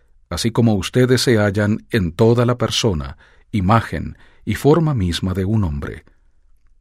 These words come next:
Porque Adán fue creado a la misma imagen y semejanza de Dios, y de él recibió instrucciones, y anduvo y conversó con él,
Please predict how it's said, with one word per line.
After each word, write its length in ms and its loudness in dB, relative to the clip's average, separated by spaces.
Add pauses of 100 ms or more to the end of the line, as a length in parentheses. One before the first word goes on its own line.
(100)
Porque 300 2
Adán 240 4
fue 180 2
creado 480 4
a 20 4
la 100 2
misma 440 0
imagen 480 2
y 60 2
semejanza 640 0
de 100 0
Dios, 540 0 (580)
y 80 -6
de 240 0
él 100 4
recibió 540 2
instrucciones, 1000 0 (280)
y 140 0
anduvo 680 0
y 120 -2
conversó 580 0
con 180 2
él, 340 -6